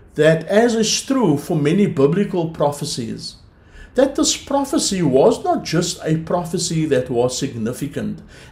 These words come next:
and as a sign of hope and as an encouragement to the people of God as they were facing that calamity, that impending war, for which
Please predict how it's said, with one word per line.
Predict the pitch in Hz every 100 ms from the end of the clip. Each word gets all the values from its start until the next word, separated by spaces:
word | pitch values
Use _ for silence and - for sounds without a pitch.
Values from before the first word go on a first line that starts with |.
| -
and | 151 147 151
as | - 156 147 147 143
a | - 143
sign | - 190 180 190
of | 160 160
hope | 92 131 143 - - -
and | - 143
as | - 175 202 190
an |
encouragement | 170 165 160 165 165 170 135 113 101 - - - -
to | 165
the | 156
people | 160 226 233 240 208
of | 127 113
God | 131 127 123 107 101 - - - - - - -
as | 156 170 175
they | 170
were | 156 147
facing | - 170 175 - 175 165 156
that | 131 131 139 -
calamity, | 139 110 110 127 127 123 101 - - -
that | 147 175 -
impending | 170 165 165 262 269 254 226 123 101 98
war, | 110 156 107 90 - - - - - - - -
for | - 165
which | 139 233 - -